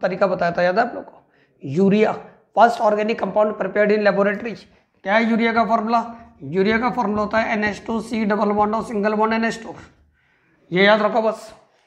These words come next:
ये यूरिया का फॉर्मूला होता है। जीके का भी question है, पहला organic compound जो लेबोरेटरी में prepare करा गया था वो यही है, यूरिया। ठीक है, fertilizer। आपको क्या करना है, यूरिया में से एक एच हटा दो, चाहे इधर से इधर से आपकी मर्जी है, एक एच हटा कर एक एन एच टू ग्रुप जोड़ दो,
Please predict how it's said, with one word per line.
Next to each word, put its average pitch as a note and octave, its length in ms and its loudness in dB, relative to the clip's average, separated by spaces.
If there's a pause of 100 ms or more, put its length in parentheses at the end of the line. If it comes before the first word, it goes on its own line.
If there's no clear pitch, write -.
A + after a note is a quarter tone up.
(180)
ये G#3 180 4
यूरिया G#3 300 4
का B3 140 0
फॉर्मूला G#3 340 2
होता G#3 140 4
है। G#3 120 4
जीके F#3 260 -2
का G3+ 80 0
भी G#3+ 100 2
question G#3 280 -2
है, G#3 80 2
पहला G3+ 240 2
organic G3+ 300 2
compound G3+ 260 0
जो G#3+ 60 0
लेबोरेटरी G3 480 0
में A#3 160 2
prepare G#3 300 0
करा G3+ 160 2
गया G3 120 0
था G3 100 -2
वो G#3+ 80 0
यही A3 200 -4
है, - 120 -14 (380)
यूरिया। F#3+ 440 -2 (440)
ठीक D#3+ 80 -8
है, G3 100 -4
fertilizer। G3 520 0 (480)
आपको F3+ 280 2
क्या A3 140 2
करना G#3+ 220 -2
है, G#3+ 80 -8 (460)
यूरिया G#3 380 2
में G#3 80 -2
से A3+ 220 -2
एक G#3+ 120 -4
एच A#3 160 -2
हटा G3+ 180 0
दो, G#3+ 120 -4
चाहे A#3 200 -2
इधर G3 180 0
से G#3+ 220 -2
इधर G3 180 -2
से F3+ 80 -4
आपकी G3 260 0
मर्जी G3 260 -4
है, G#3+ 100 0
एक G#3+ 100 -2
एच G#3 140 -4
हटा G3 180 0
कर G3+ 160 0
एक G#3+ 100 0
एन G#3+ 120 2
एच G3+ 160 -4
टू G#3 60 -4
ग्रुप G#3 180 -2
जोड़ G#3 180 0
दो, G3+ 160 -6